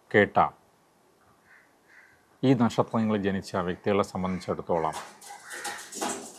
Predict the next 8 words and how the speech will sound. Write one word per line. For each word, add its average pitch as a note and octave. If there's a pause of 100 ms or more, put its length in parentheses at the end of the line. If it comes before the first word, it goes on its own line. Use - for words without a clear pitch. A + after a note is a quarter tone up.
(840)
ഇതൊരു G#2+ (380)
സാമ്പത്തികമായി A#2
അനുകൂല G2 (100)
സമയം F2+
വരുന്ന E2+ (800)
കാലമാണ്. E2 (4000)
വേഴത്തിൻ്റെ A2
ആനുകൂല്യത്താൽ G2+